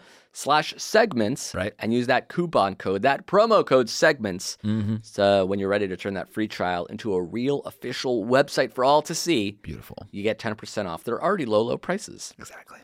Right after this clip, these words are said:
Speaker 1: Uh, so check 'em out if you're ever in the need to create a website. Remember,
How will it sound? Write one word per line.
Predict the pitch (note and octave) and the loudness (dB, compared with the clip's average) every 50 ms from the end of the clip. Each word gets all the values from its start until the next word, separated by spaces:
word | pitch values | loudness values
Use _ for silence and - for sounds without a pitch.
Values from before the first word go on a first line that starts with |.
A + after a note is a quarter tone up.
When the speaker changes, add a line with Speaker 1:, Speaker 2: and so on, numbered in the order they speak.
| _ _ _ _ | _ _ _ _
Speaker 1:
Uh, | G#2 A2 A2 | 0 0 0
so | A2 - C3 | 0 -2 -8
check | A#2+ - D#3+ D3+ - | -2 -2 -2 0 0
'em | D#3 D3 | 0 2
out | D3 D3+ - - | 2 0 0 -4
if | - - - | -12 -8 -6
you're | A#2 G#2 - | -6 -6 -2
ever | - C3 B2+ D3+ D3 | -2 -2 0 0 0
in | D3 D3 C#3 | 0 0 0
the | B2+ | 0
need | A#2+ A2+ A#2 B2 A2 | 0 0 0 -2 -4
to | - - | -6 -12
create | - - A#2 A2 A2+ - | -6 -2 0 0 0 0
a | - A2+ | 0 -2
website. | G2 G2+ G2+ G#2 - - F#2+ F#2+ - - | 0 0 0 0 -2 -6 -6 -6 -6 -6
Remember, | F#2+ G2 G#2 B2 C#3+ C#3 G2+ D2+ B1 A1 | -6 -2 -2 0 0 -2 -2 -6 -10 -14